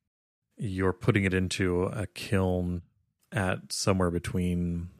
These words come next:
seven fifty and eight fifty degrees Celsius, which is around thirteen fifty to fifteen fifty Fahrenheit. So you're, you're firing it at very high temperatures. In fact, you're firing it at temperatures that are very close to the melting temperature of the base metal often.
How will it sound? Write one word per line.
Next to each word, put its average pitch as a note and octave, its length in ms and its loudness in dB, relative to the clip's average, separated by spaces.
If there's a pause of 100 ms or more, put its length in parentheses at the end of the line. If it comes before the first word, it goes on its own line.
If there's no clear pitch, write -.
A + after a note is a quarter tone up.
(120)
seven F#2+ 340 -2
fifty F#2 380 0
and F2 80 0
eight F2+ 160 -2
fifty - 300 -2
degrees F2+ 440 0
Celsius, F#2+ 680 0 (560)
which G2+ 160 0
is F#2 100 2
around F2 320 0
thirteen F2+ 400 -2
fifty - 260 -2
to F2 100 -4
fifteen F2+ 440 -2
fifty - 360 -4
Fahrenheit. F#2 600 -4 (640)
So - 160 4
you're, F#2 640 2
you're G#2+ 180 0
firing G2 460 6
it F2 80 -2
at F#2 100 -2
very F#2+ 360 6
high F2+ 160 0
temperatures. - 600 -6 (920)
In B2+ 200 0
fact, G2 260 8
you're F#2 80 2
firing F#2+ 360 6
it F2 80 2
at F2 100 -4
temperatures F2+ 540 0
that F#2 140 2
are F2+ 80 2
very F#2 460 4
close F2 520 -2
to F2 460 -2
the E2+ 140 -2
melting F2 500 0
temperature F2+ 460 -2
of F2 140 -4
the F2 80 -2
base F2 340 -4
metal F2+ 340 -4
often. E2+ 420 -6